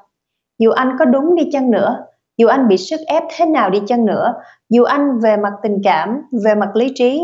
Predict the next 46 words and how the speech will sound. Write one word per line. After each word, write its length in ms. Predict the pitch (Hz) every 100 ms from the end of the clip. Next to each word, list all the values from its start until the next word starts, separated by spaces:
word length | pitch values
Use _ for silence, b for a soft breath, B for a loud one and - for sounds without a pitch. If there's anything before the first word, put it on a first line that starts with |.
| 339 -
anh 140 | 262
có 60 | 277
bị 160 | 208 190 -
phản 220 | 170 233
bội 180 | 175 175
thế 160 | - 302
nào 220 | 302 202
đi 120 | 190 208
chăng 200 | 233 220
nữa, 280 | 165 180 208 B B B
nhưng 120 | 285 285
anh 160 | 277
giải 200 | 220 190
quyết 120 | 294 302
vấn 180 | 277 285
đề 160 | 240 185
bằng 200 | 185 175 175
chiến 180 | 254 269
tranh, 240 | 247 226 B B _ -
nhất 180 | 339 359
là 140 | 240
đưa 160 | 185 233 233
quân 180 | 247 240
sang 220 | 247 233
một 100 | -
nước 120 | 208 - -
khác 260 | 294 311
là 140 | 220 175
điều 240 | 175 165 170
tối 160 | 190 226 -
kỵ, 340 | 160 147 b b _
là 100 | 208
điều 200 | 196 185 185
không 300 | - 320 311
bao 100 | 311 233
giờ 180 | 214
được 100 | 180 -
chấp 180 | 277 277
nhận. 180 | 202 156 165 - _ _ _ -
Và 60 | 208
kết 200 | 254 311
cục 120 | 220 196
của 100 | 185
cái 160 | 180 233
việc 180 | 196 -
ấy 200 | 202